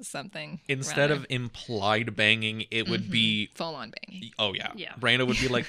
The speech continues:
Speaker 3: <laughs>
Speaker 2: "Why are you fading away? Like, me and Mae West, we're getting, we're getting the job done
Speaker 1: Getting
Speaker 2: here."
Speaker 1: it on, yeah. Um,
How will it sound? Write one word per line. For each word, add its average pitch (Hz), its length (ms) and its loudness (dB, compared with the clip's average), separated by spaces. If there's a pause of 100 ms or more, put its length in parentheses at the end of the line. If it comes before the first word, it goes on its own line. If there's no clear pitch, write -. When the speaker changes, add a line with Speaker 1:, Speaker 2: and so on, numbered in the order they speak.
(120)
Speaker 3:
<laughs> - 60 -20
Speaker 2:
"Why 113 180 0
are - 20 2
you 143 140 2
fading 139 440 6
away? 131 380 6
Like, 113 180 0
me 127 140 -2
and 131 80 -2
Mae 131 180 4
West, 143 240 6
we're 127 80 -2
getting, 131 300 4
we're 131 80 0
getting 131 220 0
the 117 80 0
job 143 340 8
done 117 200 2
Speaker 1:
Getting - 60 0
Speaker 2:
here." - 120 0
Speaker 1:
it - 40 -4 (140)
on, - 120 -8
yeah. - 260 -10 (500)
Um, 156 560 -6